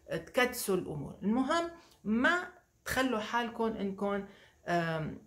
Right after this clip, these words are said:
آه، تنزعجوا أو تتلبكوا، لأنه كل شيء فوق بعضه. رتبوا أموركم، انتبهوا لصحتكم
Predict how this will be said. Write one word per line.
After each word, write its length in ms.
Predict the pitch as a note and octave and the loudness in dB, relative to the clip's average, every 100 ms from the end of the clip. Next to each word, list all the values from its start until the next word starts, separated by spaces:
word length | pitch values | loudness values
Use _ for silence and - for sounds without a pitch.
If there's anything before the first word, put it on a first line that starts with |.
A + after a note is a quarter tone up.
| - | -10
آه، 380 | E3+ D#3 C#3+ - | -4 -4 -4 -8
تنزعجوا 920 | - F#3+ F#3 E3 B3+ A3+ F#3+ G3 G#3+ G#3+ - | 0 4 6 6 2 2 2 2 0 -4 0
أو 240 | E3+ F3 | 2 2
تتلبكوا، 840 | E3 D3 - A3+ G#3 G3+ G3+ G3 G3 | 0 -6 0 2 2 0 0 -2 -2
لأنه 300 | - E3+ E3 | -4 -6 -6
كل 180 | - | -6
شيء 180 | G#3 F#3 | -6 -6
فوق 180 | - D#3+ | -8 -8
بعضه. 400 | - - - D3+ - _ | -6 -6 -6 -12 -16 _
رتبوا 460 | D3+ E3+ - D3 D#3 | -4 -4 -4 -4 -2
أموركم، 400 | F3+ A#3+ C4 D4 D#4 - - | 0 0 0 0 0 -2 -10
انتبهوا 260 | - F3+ F3 | -4 -2 -2
لصحتكم 760 | D#3+ - - A#3 A3+ - C4+ | -4 -8 -6 -8 -4 2 2